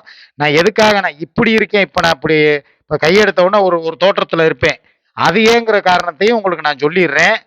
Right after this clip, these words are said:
ஓகேவா? ரெடியா? ஒன், டூ, த்ரீ.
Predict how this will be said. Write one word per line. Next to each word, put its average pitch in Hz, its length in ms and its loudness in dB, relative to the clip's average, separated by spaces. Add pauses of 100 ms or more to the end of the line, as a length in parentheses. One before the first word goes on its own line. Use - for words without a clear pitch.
(300)
ஓகேவா? 180 420 2 (500)
ரெடியா? 185 340 0 (880)
ஒன், 165 360 0 (840)
டூ, 185 440 0 (1160)
த்ரீ. 180 140 2